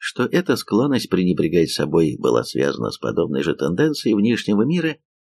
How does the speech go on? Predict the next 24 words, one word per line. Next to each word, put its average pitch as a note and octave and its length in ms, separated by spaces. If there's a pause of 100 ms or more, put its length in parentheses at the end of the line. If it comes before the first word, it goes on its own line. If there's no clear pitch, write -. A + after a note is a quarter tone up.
(160)
пренебрегать G#2+ 840
им. F#2 440 (500)
Начальство F#2+ 580
перестало E2 480
изобретать D2+ 540
для A#1 140
него C2+ 160
лечебные G1+ 600
диверсии. C3 600 (720)
Помимо G2+ 640
утреннего F#2 560
вопроса, G#2 500
хорошо F#2 380
ли G2 80
он G2 120
спал, A#2+ 520 (260)
скорее D#3 400
риторического D#2 880
и D2+ 60
задаваемого A1+ 760
всем, C#3 500 (360)
Гофрат F3+ 500
теперь - 280
лишь C3 220